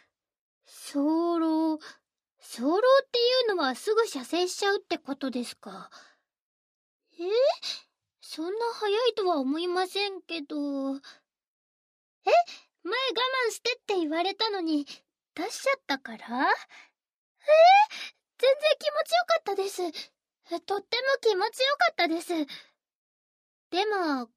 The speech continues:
ご主人様が悩んでいらっしゃることは、解決していきたいですね。うーん、どうし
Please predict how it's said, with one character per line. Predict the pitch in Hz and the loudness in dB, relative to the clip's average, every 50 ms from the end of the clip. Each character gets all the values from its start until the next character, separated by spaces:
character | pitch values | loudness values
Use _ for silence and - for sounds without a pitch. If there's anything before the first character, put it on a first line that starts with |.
| _ | _
ご | - 269 | -12 -12
主 | 269 - 403 | -10 -8 -4
人 | 427 508 539 539 523 | -2 -2 -2 -2 -2
様 | 480 427 330 302 285 | -2 -2 -2 -2 -2
が | 277 247 | -4 -4
悩 | 233 233 240 262 320 403 | -4 -4 -4 -4 -4 -4
ん | 415 | -4
で | 403 339 | -4 -6
い | 262 | -4
ら | 240 254 | -4 -6
っ | 285 | -4
し | - - | -2 -2
ゃ | 381 | -2
る | - - | -2 -2
こ | - 294 277 | -4 -8 -8
と | - 277 | -6 -4
は、 | 285 285 247 233 - - - - - - - _ _ _ _ _ | -6 -4 -6 -8 -12 -16 -20 -20 -20 -20 -20 _ _ _ _ _
解 | - - 226 247 277 269 | -16 -10 -6 -6 -6 -4
決 | - 330 320 - 359 339 | -4 -6 -8 -8 -10 -10
し | - - | -8 -6
て | - 392 403 | -4 -4 -4
い | 403 | -4
き | - - | -6 -8
た | - 466 | -4 -2
い | 480 508 508 554 494 | 0 0 2 0 0
で | - | -2
す | - 240 | -4 -10
ね。 | 202 208 | -8 -4
う | 254 294 349 427 480 480 480 - - - - - - - - - - - - - - - _ - 453 453 466 453 453 440 440 440 440 427 427 427 427 440 427 - - - _ _ _ - - - - - - - - _ _ _ _ _ _ - | -2 0 0 2 0 -2 -4 -8 -12 -20 -20 -20 -20 -20 -20 -20 -20 -20 -20 -20 -20 -16 _ -6 -6 -6 -4 -6 -6 -6 -6 -6 -8 -8 -10 -10 -12 -12 -16 -18 -20 -20 _ _ _ -20 -20 -20 -20 -20 -20 -20 -20 _ _ _ _ _ _ -6
ー | 311 | -4
ん、 | |
ど | 320 339 359 392 | -2 0 0 2
う | 427 453 494 | 0 0 -2
し | - - - 494 | -2 -4 -6 -4